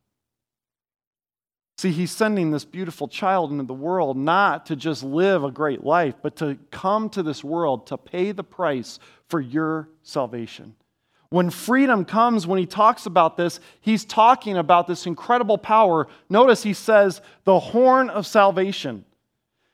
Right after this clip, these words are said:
And whenever you see the word horn, what we have to understand is that symbolizes the strength of an animal. But when Zechariah is saying this, is that the strength of this young baby,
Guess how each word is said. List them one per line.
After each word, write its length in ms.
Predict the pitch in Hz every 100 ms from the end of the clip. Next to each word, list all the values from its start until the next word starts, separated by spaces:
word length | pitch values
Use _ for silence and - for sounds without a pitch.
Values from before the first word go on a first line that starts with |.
| _ -
And 140 | 185
whenever 240 | 202 240
you 140 | 269 233
see 220 | - 269
the 120 | 220
word 300 | 196 208 196
horn, 480 | - 226 240 190 160 - _
what 160 | 196
we 80 | 214
have 120 | 226
to 80 | 220
understand 420 | 220 190 - 233
is 100 | 196
that 240 | 160 233 240
symbolizes 840 | - 285 285 220 185 175 170 208
the 140 | - 175
strength 560 | - - 254 240 202 190
of 160 | 190
an 80 | 180
animal. 540 | 214 240 220 165 - _ _ _ _ _ _ _ _ _ _ _ _ -
But 100 | 208
when 160 | 214
Zechariah 640 | 170 247 277 277 262 240 220
is 100 | 190
saying 380 | - 247 247 185
this, 200 | 160 -
is 140 | 185
that 180 | 185 202
the 120 | 190
strength 520 | - - 262 302 311
of 140 | - 190
this 220 | 196 -
young 320 | 220 262 262
baby, 500 | 185 233 233 175 135